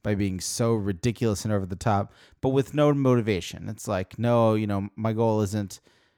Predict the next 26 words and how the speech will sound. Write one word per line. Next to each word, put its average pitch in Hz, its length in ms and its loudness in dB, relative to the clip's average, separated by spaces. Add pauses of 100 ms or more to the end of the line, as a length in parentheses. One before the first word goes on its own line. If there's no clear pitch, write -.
(220)
his, 143 280 0 (100)
his 135 160 -2
goal 135 240 2
isn't 120 240 -4
necessarily 139 540 0
to 120 60 2
get 117 120 0
rid 104 100 -2
of 104 60 -4
the 101 60 -4
judge 92 300 -2
program 92 380 -2
or 139 180 0
necessarily 120 540 0
even 104 200 -2
to 98 40 -4
get 95 160 -4
rid 90 180 -4
of 90 220 -6
Judge 90 360 -8
Dredd 151 360 2
or 117 80 -6
to - 120 -18
do 120 140 -4
anything. 127 400 -2
It's, 107 240 -8